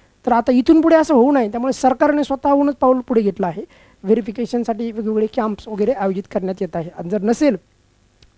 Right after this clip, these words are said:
तर तुम्हाला यासाठी तुमच्या नजदीक कुठे अशा प्रकारचा कॅम्प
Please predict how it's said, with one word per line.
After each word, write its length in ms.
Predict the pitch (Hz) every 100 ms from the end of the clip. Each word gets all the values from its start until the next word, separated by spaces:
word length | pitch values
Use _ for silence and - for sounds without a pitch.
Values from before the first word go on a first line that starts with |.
| -
तर 100 | 240
तुम्हाला 420 | - 254 277 277 - _ _ -
यासाठी 440 | 208 269 277 294 277
तुमच्या 260 | 285 269 311
नजदीक 340 | 247 233 254 -
कुठे 180 | 254
अशा 200 | 247 240
प्रकारचा 400 | 226 233 220 208 233
कॅम्प 240 | 233 214